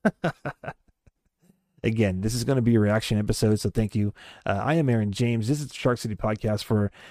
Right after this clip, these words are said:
uh, what started in, uh, November eighth and is now trailing into, uh, you know, the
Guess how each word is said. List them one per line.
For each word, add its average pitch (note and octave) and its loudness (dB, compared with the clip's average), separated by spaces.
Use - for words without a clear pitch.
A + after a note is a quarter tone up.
uh, G2+ 0
what G2+ 0
started A#2 4
in, G2+ 0
uh, G2 0
November G2 -2
eighth B2 0
and A2 -2
is G#2 -2
now G#2 0
trailing G#2 0
into, G2 -4
uh, F#2 -8
you G2+ -4
know, F#2+ -4
the G2+ 0